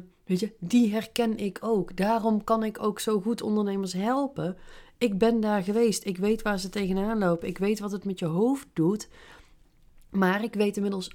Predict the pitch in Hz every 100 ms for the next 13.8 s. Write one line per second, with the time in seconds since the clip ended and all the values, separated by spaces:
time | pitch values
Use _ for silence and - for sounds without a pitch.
0 | - - 247 226 190 247 - - - -
1 | 185 190 185 180 - 233 247 - - -
2 | 185 180 180 185 180 180 190 175 156 214
3 | 247 214 147 151 185 202 208 - 233 262
4 | 214 165 165 170 202 277 277 - 180 147
5 | 143 190 233 175 156 202 240 - 190 175
6 | 160 226 254 - 165 175 151 147 226 202
7 | 151 143 131 - 135 117 123 - - -
8 | - - - - 226 233 240 240 - 185
9 | 170 - - - - 226 233 - 226 220
10 | - 233 247 247 233 220 262 285 277 254
11 | 262 240 233 233 214 - - _ - 196
12 | 233 240 233 220 208 196 - 294 320 -
13 | - _ - 175 147 120 165